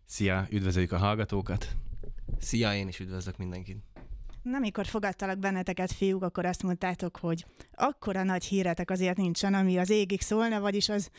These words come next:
Speaker 3: az űrbe szólna, vagy az onnan való visszatérésről, viszont vannak fontos dolgok, amiket még nem biztos, hogy tudnak, ö, rólatok, vagy a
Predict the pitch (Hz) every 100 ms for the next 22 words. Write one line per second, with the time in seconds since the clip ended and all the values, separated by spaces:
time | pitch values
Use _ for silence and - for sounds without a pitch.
0 | - - - - 202 196 240 220 202 196
1 | 226 247 247 214 185 185 185 185 202 190
2 | 185 190 196 208 214 202 202 202 185 214
3 | 202 185 - 208 202 214 214 190 - 196
4 | 185 185 180 202 214 196 - - - -
5 | 202 196 180 190 185 185 175 170 - 175
6 | 185 175 185 180 180 180 185 180 190 196
7 | 185 175 190 - 190 185 185 180